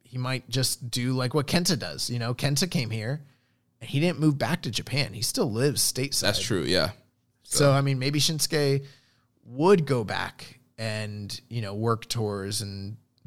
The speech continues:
Speaker 1: do stuff like that if he came back to New Japan. I don't know.
Speaker 2: Yeah, but I don't think he will unretire the I C title. That, that's, that's, that's dead.
Speaker 1: Yeah, people really want these.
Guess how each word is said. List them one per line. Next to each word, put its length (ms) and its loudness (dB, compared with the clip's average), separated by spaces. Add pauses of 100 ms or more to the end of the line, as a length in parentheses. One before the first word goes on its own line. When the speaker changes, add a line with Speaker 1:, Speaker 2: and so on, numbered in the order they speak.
(120)
Speaker 1:
do 140 -4
stuff 220 -2
like 140 -8
that 100 -6
if 80 -8
he 100 -8
came 220 -10
back 180 -8
to 100 -10
New 120 -10
Japan. 260 -12
I 120 -8
don't 100 2
know. 180 0 (440)
Speaker 2:
Yeah, 240 2 (240)
but 340 -2
I 60 4
don't 180 6
think 140 -4
he 60 0
will 120 6
unretire 460 2
the 80 2
I 100 2
C 160 -4
title. 380 -4
That, 200 -6
that's, 360 -6
that's, 420 -8 (240)
that's 200 -8
dead. 300 -2 (800)
Speaker 1:
Yeah, 100 -8
people 340 0
really 300 0
want 200 -4
these. 340 -8